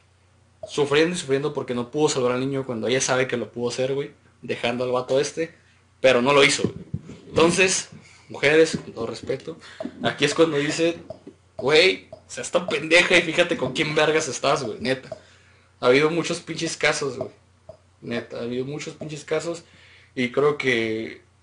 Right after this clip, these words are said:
el más próximo o el más, un ejemplo para mí, pues, es mi, mi mamá, ¿no? Neta, creo que mi jefe nos golpeaba mucho a mí y a mi hermana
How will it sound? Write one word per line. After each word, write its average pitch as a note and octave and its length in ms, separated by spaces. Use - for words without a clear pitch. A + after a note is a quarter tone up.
el B2+ 140
más B2 460
próximo E3+ 440
o A#2+ 320
el A2 200
más, A2+ 680
un C3 220
ejemplo D#3 340
para B2 140
mí, C3 180
pues, A#2+ 140
es A#2 100
mi, B2 300
mi G#2+ 320
mamá, A#2 340
¿no? B2+ 360
Neta, A#2 420
creo - 140
que C3+ 80
mi B2 80
jefe B2+ 240
nos C3 140
golpeaba A#2 340
mucho A#2+ 240
a - 20
mí B2 100
y C3 40
a C3+ 60
mi B2+ 80
hermana B2 380